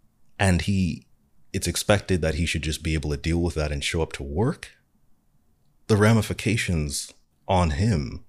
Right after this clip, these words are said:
on his mind, on his body, and those around him later on will be there. There is no escaping that grieving that needs to happen, and it's terrible. I just had to point that story out because it's so recent,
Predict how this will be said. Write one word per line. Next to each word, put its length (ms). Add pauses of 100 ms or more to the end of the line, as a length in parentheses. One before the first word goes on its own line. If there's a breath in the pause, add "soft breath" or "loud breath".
on 140
his 160
mind, 480
on 140
his 160
body, 440
and 120
those 200
around 380
him 300 (220)
later 320
on 360 (600 loud breath)
will 640 (160)
be 480 (120)
there. 440 (340)
There 200
is 120
no 180
escaping 600
that 300
grieving 460
that 140
needs 240
to 80
happen, 500 (480 loud breath)
and 340
it's 440 (100)
terrible. 540 (100)
I 80
just 200
had 220
to 380 (600)
point 220
that 160
story 360
out 180
because 260
it's 140
so 120
recent, 600